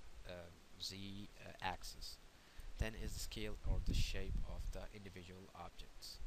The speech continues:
Then, uh, just take the particle count to one and go downward,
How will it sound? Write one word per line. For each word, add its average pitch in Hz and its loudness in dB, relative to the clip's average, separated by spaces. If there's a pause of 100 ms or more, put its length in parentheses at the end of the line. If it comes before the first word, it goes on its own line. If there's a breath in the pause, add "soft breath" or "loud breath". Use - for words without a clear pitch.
(1400)
Then, 104 0
uh, 101 -4 (220)
just - 0
take 101 -4
the 95 -8
particle - -8
count 92 -8
to - -12 (120)
one 104 -10 (320)
and 92 -10 (160)
go 104 -8
downward, 92 -6